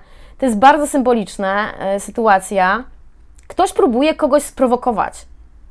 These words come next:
Ktoś próbuje Was do czegoś sprowokować, ktoś próbuje coś zrobić.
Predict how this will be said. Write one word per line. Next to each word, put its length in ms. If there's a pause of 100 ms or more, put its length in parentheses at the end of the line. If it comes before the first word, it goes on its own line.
(200)
Ktoś 240
próbuje 420
Was 340
do 80
czegoś 260
sprowokować, 720
ktoś 180
próbuje 420
coś 180
zrobić. 680